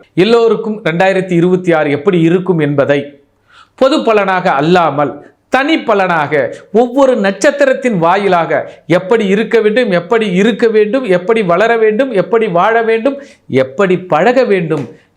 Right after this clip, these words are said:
எப்படி படிக்க வேண்டும், எப்படி பக்குவமாக இருக்க வேண்டும், எப்படி பண்பாக நடக்க வேண்டும் என்பதை இருபத்தி ஏழு நட்சத்திரத்தின் வாயிலாக அவருடைய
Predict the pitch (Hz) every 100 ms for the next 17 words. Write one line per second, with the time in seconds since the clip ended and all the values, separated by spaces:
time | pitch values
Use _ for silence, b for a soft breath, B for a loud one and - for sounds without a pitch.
0 | 131 135 - - 185 151 - 180 269 262
1 | 202 165 139 131 - B - 127 135 -
2 | 147 160 233 - _ _ _ _ _ _
3 | _ b b - 135 - 202 214 190 185
4 | 196 202 160 180 180 170 135 120 113 104
5 | B B - 127 147 170 143 - 170 220
6 | 233 240 220 208 165 247 254 254 214 196
7 | 151 143 127 120 120 147 - - - _
8 | _ _ _ _ b b b 143 202 214
9 | 214 175 175 165 151 143 143 226 214 185
10 | 185 156 127 143 143 131 117 120 113 B
11 | B 156 170 151